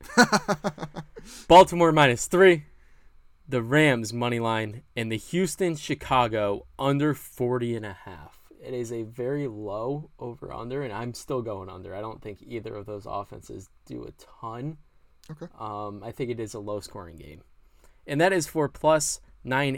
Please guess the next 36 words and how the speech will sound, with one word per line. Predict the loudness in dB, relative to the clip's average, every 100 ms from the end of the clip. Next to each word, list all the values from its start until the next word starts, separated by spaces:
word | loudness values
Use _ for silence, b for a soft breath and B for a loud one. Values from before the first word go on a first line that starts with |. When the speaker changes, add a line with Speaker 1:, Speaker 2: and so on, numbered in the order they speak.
| -4
Speaker 2:
eighty-three | -6 -4 -8 -12 -12 -12
odds. | -12 -16 -16 -14 -14 -14 -20 _ _ _ _ -20 -20 -20 -20 -20 -20 -20 -20 -20 -18 -14
All | -12
right. | -14 -18 -20 -20 -18
Now | -10 -8
that | -6
our | -8
parlays | -10 -10 -10 -10
are | -8
out | -8
of | -10
the | -10
way, | -12 -14 -18 -18
I |
think | -12 -10
it's | -12
a | -12
little, | -12 -12 -12
it's | -12 -6
time | -6
for | -6
some | -6 -4
waiver | -4 -4
watch. | -6 -10 -10
You | -12
know, | -10
waivers | -8 -6 -6 -10
clear | -10 -10
tomorrow. | -8 -8 -8 -8 -10 -12 -18
Um, | -14 -12 -10 -12 -14 -18 -20 _ _ -20 _ -8
and | -6 -2
we've | 0 2
got | 0
some | 0
good | 0 0
ones | -2 -10 -14